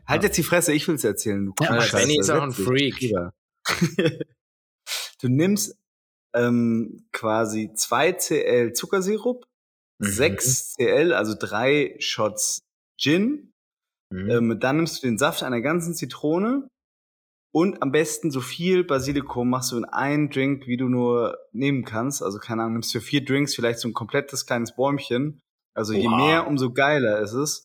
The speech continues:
Speaker 1: Ähm, machst das quasi, dieses kleine Bäumchen, zusammen erstmal mit dem Zitronensaft in so einen Shaker,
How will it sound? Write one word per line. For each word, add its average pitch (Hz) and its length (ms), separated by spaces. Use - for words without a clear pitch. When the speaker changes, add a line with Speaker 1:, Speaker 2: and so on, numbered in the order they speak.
Speaker 1:
Ähm, 110 460
machst 120 400
das 160 240
quasi, 147 560
dieses 117 220
kleine 120 200
Bäumchen, 147 640
zusammen 120 340
erstmal 120 280
mit 107 100
dem 101 80
Zitronensaft 143 720
in 113 120
so 107 80
einen 101 80
Shaker, 202 600